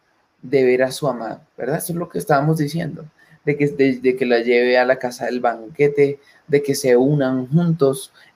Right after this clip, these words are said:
en amores, em, ya sabiendo todo lo que eso si-, significa y en que sean el tiempo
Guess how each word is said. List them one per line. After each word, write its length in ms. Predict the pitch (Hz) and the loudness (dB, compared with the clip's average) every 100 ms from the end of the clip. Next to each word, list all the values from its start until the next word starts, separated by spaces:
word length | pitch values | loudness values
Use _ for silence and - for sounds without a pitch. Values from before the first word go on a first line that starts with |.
| - | -2
en 140 | 139 | 0
amores, 760 | 123 117 139 151 151 - - - _ _ _ - | 2 2 2 2 -2 -6 -14 -20 _ _ _ 0
em, 640 | 127 117 117 113 113 98 - | 2 2 0 -4 -8 -10 0
ya 140 | 127 | 0
sabiendo 500 | 127 123 123 123 120 | 2 2 2 2 0
todo 300 | 135 139 143 | 0 4 4
lo 160 | 139 139 | 2 0
que 100 | 120 | -4
eso 140 | 120 | -6
si-, 220 | 120 131 | -6 -8
significa 840 | - 127 120 117 - 165 170 160 - _ _ _ - | -8 -8 -6 -8 -6 -2 0 0 -2 _ _ _ -4
y 300 | 175 190 165 | 0 0 4
en 300 | 156 160 151 | 6 6 6
que 160 | 143 | 4
sean 340 | 143 151 127 143 | 4 2 2 0
el 200 | 143 131 | -2 -2
tiempo 720 | 123 117 117 120 120 113 | -6 -6 -8 -2 0 0